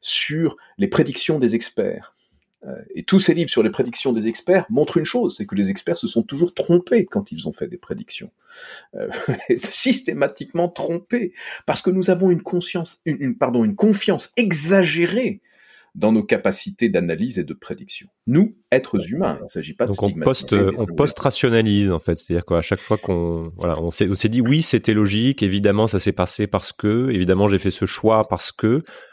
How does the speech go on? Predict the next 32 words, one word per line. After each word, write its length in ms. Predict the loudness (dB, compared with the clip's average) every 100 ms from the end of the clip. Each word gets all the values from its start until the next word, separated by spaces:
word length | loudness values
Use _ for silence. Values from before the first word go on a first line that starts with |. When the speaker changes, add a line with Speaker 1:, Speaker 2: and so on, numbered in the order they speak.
| -2
Speaker 2:
alors 160 | 0
qu'en 80 | 2
fait, 160 | 0 0
c'est 100 | -2
pas 120 | -2
comme 120 | 0
ça 100 | -2
que 60 | -4
ça 60 | -4
se 60 |
passe, 180 | -4 -4
c'est 60 | -4
un 60 |
peu 80 | -6
ça. 180 | -6 -10 -12 -20 -20 -20 -20 -20 _ -4
Speaker 1:
Notre 140 | 2
cerveau 240 | 4 4 2
est 120 | 2
une 80 | 2
machine 280 | 2 2 -4
statistique 560 | -4 -6 -6 -4 -4
absolument 400 | -2 0 2 2
extraordinaire, 760 | 2 -2 0 0 0 -4 -6 -10
qui 140 | -18
fonctionne 420 | -6 -6 0 0
par 160 | 0 0
induction, 500 | 0 -2 -6 -10 -12 -16 _ _ -20
euh, 80 | -18 -18 -16 -14
par 100 | -14 _ -20 _
une 100 | -2
approche 320 | 0 2 2
inductive. 560 | 4 2 0 -6 -12 -14